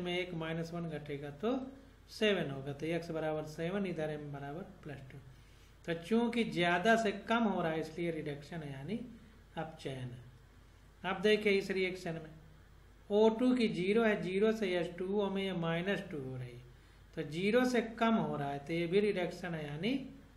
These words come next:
अपचयन हो रहा है। तो इसके लिए देखिए ई नॉट एम एन प्लस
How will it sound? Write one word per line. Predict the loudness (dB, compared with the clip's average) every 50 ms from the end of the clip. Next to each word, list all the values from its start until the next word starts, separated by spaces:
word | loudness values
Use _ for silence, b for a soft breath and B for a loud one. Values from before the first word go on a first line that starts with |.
| -20 -20 -20 -20 -20 -20 -20 -20 -20 -20 -20 -8 -6
अपचयन | -6 -6 -6 -6 -4 -2 -2 -2 -2 -4
हो | -6 -8 -10
रहा | -10 -12
है। | -14 -14 -18 -18 -20 -20 -20 -20 -20 -20 -20 -20 -20 -20 -20 -20 -20 -18 -4
तो | -2 0
इसके | 0 0 -2 -4 -8 2 4 4 6
लिए | 8 8 6 6 6
देखिए | 4 2 2 2 2 2 2 4
ई | 4 4 2 0
नॉट | 0 0 -2 -2 -2 -4
एम | -4 -4 -4
एन | -4 -6 -6 -2
प्लस | -2 -2 -2